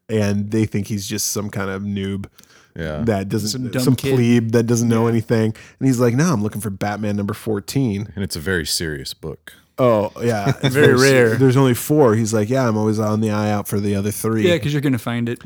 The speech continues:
Speaker 3: and afford it.
Speaker 1: <laughs> Um, but he's insinuating that he already has one.
Speaker 3: Mm.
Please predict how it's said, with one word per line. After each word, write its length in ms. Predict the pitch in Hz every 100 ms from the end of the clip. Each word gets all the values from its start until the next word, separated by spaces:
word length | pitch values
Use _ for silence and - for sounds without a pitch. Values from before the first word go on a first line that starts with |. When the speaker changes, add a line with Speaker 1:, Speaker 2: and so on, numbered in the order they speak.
| - -
Speaker 3:
and 140 | 135 120
afford 300 | 120 120 117
it. 140 | - - _ _
Speaker 1:
<laughs> 400 | 139 120 - 104
Um, 480 | 135 123 107 104 98
but 260 | 131 139 131
he's 180 | 143 127
insinuating 600 | 127 - 151 127 113 113
that 120 | 104
he 80 | 107
already 160 | 107
has 340 | 104 107 107 113
one. 220 | 123 127
Speaker 3:
Mm. 300 | 180 151